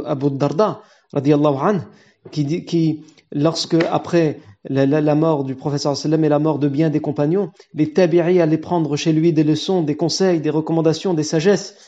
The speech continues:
Et un jour, ils sont, ils lui ont dit, « Peux-tu nous définir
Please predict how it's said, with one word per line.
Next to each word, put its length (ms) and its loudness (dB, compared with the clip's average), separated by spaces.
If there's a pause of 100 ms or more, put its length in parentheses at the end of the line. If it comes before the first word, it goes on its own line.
(160)
Et 100 0
un 80 2
jour, 200 -2
ils 80 -4
sont, 320 -6 (220)
ils 100 -6
lui 100 2
ont 140 4
dit, « 300 -2 (300)
Peux-tu 300 0
nous 200 2
définir 680 0